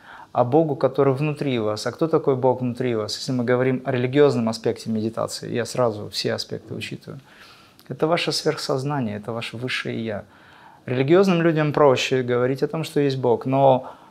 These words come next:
Бог где-то там, когда говоришь, Он внутри, я уже на лекции недавно тоже повторюсь немножко, как бы пример такой, где Он внутри? В, в сердце. Ну, в сердце это понятие очень обширное.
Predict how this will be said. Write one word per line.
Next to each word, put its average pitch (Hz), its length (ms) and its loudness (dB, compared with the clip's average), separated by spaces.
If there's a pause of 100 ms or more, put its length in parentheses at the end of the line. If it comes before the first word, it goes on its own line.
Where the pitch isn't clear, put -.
(120)
Бог 143 440 4
где-то 151 380 4
там, 180 440 4 (400)
когда 135 300 4
говоришь, 143 360 4
Он 147 160 2
внутри, 160 640 2 (160)
я 135 240 6
уже 139 160 4
на 143 140 2
лекции 143 320 4
недавно 123 380 0
тоже 123 220 -2
повторюсь 123 500 -2
немножко, 113 420 -6 (840)
как 120 180 -6
бы 110 80 -6
пример 135 340 2
такой, 120 400 -2
где 131 280 2
Он 143 160 4
внутри? 127 560 -2
В, 107 320 -8
в - 80 -6
сердце. 156 480 0 (200)
Ну, 120 340 -6
в - 60 -14
сердце - 280 -4
это 127 120 -8
понятие 135 420 0
очень 147 220 -4
обширное. 117 520 0